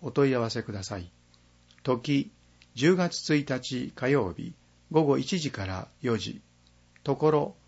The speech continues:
本庁舎三階会議室三百一。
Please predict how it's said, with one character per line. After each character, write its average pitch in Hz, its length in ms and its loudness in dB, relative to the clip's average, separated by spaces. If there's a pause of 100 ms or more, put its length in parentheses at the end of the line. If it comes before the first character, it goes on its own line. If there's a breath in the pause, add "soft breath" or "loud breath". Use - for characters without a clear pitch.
(140)
本 185 220 0
庁 175 240 2
舎 - 420 -8
三 151 300 0
階 143 180 2
会 135 260 0
議 117 140 -4
室 - 400 -10 (480 soft breath)
三 156 320 2
百 95 300 -8
一。 - 380 -10